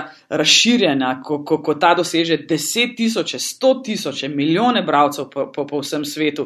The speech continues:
kar glede na m-, masovne internetne medije danes ni nič neobičajnega, a ne, je, eh, naknadna dosoditev škode po tem, ko je ta posnetek videlo že na milijone ljudi, pravzaprav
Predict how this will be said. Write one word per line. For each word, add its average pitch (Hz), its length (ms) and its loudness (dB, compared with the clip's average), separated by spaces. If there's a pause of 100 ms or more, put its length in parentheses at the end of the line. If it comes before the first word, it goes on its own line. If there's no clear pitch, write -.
(220)
kar 160 240 0 (160)
glede 151 420 0
na 147 220 4
m-, - 160 -6 (320)
masovne 147 480 0
internetne 143 480 -4
medije 135 320 -2
danes 131 360 -4
ni 147 160 -4
nič 147 420 -8
neobičajnega, 151 680 0
a 151 120 0
ne, 156 100 0 (380)
je, 160 340 4 (260)
eh, 156 540 2 (1000)
naknadna 190 840 2 (240)
dosoditev 175 800 -2
škode 190 640 2
po 202 280 4
tem, 208 280 -2
ko 160 140 -6
je 147 120 -4
ta 185 220 4
posnetek 165 580 -8
videlo 156 300 -4
že 147 160 -6
na 147 100 -4
milijone 175 520 0
ljudi, 160 500 -2 (280)
pravzaprav 175 840 4